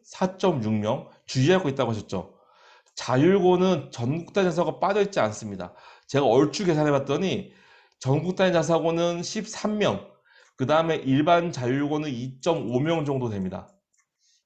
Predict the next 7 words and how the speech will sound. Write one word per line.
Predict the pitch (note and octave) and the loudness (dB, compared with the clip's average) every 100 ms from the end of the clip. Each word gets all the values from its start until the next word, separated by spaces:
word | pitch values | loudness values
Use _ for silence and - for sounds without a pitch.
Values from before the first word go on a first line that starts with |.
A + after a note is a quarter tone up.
| - | -6
네, | G#2+ F#2 C3+ - - - - | -2 -2 -4 -10 -20 -16 0
그리고 | C#3 D3 E3+ F#2+ - - - _ - | 2 4 4 2 -4 -20 -20 _ -2
영재학교 | A#2 C#3+ F3 G3 G3 F#3+ | 2 2 2 2 2 0
같은 | F3 E3 | 0 -4
경우 | B2+ | -2
몇 | G#2 | -2
명? | G#2 D3+ A3+ - | 0 -2 -4 -10